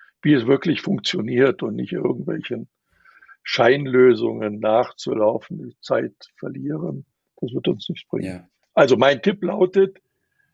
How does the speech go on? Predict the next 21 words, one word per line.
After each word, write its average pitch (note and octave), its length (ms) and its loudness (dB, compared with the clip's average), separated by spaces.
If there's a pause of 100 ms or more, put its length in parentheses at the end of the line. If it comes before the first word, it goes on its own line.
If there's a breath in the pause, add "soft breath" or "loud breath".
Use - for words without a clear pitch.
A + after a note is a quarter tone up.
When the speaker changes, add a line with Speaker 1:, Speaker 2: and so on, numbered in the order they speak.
(1200)
Speaker 1:
die D3 100 -8
Geldgewohnheiten C#3 1300 2 (640)
zu D#3 160 -6
beobachten, D3 800 -4
die - 140 -20
andere F#3 340 -2
haben D3 400 -6
und B2+ 120 -12
die D#3+ 60 -10
man A#2 140 -6
selbst - 380 0
hat. C3+ 100 -20 (640)
Also B2 340 2
mehr C3 560 4 (1000)
darin B2+ 360 0
zu C3+ 160 -8
gehen, C#3+ 680 -6 (420)
auf, - 360 -6
über B2 420 -2
Einnahmen C#3 580 2
nachzudenken. C#3 1200 -6